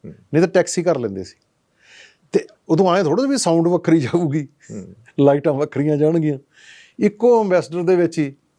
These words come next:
Speaker 1: ਉਹੀ
Speaker 2: ਜਿੰਨੇ ਕੁ
Speaker 1: ਢੋਲ
Speaker 2: ਬਹਿ
Speaker 1: ਕੇ
Speaker 2: ਸਕਦੇ
Speaker 1: ਸਾਰੇ
Speaker 2: ਸੀ,
Speaker 1: ਕੁਛ।
Speaker 2: ਬਹਿ ਲਏ।
Speaker 1: ਹਾਂ।
Speaker 2: ਯਾਨੀ ਪਿਛਲੀ ਸੀਟ ਤੇ ਤਿੰਨ ਤਾਂ ਬਹਿਣਾ ਹੀ ਆ, ਚਾ-, ਚਾਰ ਤੇ ਪੰਜ ਤੱਕ ਬਹਿ ਜਾਂਦੇ ਸੀਗੇ।
Speaker 1: ਹੂੰ।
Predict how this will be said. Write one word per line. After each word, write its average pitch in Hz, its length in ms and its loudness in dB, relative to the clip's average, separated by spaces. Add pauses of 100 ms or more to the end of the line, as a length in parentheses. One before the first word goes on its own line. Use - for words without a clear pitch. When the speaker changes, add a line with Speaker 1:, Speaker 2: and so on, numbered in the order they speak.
(160)
Speaker 1:
ਉਹੀ 135 160 2
Speaker 2:
ਜਿੰਨੇ 156 160 4
ਕੁ 170 60 6
Speaker 1:
ਢੋਲ 151 100 4
Speaker 2:
ਬਹਿ 175 180 4
Speaker 1:
ਕੇ - 80 2
Speaker 2:
ਸਕਦੇ 180 280 0
Speaker 1:
ਸਾਰੇ 156 160 2
Speaker 2:
ਸੀ, 170 60 -4
Speaker 1:
ਕੁਛ। - 220 -10 (120)
Speaker 2:
ਬਹਿ 131 200 4
ਲਏ। 170 200 0 (300)
Speaker 1:
ਹਾਂ। 95 200 -8 (200)
Speaker 2:
ਯਾਨੀ 165 140 4
ਪਿਛਲੀ 190 300 2
ਸੀਟ 190 240 0
ਤੇ 196 300 2 (1120)
ਤਿੰਨ 160 200 2
ਤਾਂ 190 120 0
ਬਹਿਣਾ 175 200 0
ਹੀ 202 80 -2
ਆ, 233 40 -2
ਚਾ-, - 280 -6 (120)
ਚਾਰ 143 280 2
ਤੇ 226 100 -2
ਪੰਜ 208 240 -2
ਤੱਕ 233 180 0
ਬਹਿ 165 160 2
ਜਾਂਦੇ 147 220 -6
ਸੀਗੇ। - 480 -18
Speaker 1:
ਹੂੰ। 98 120 -14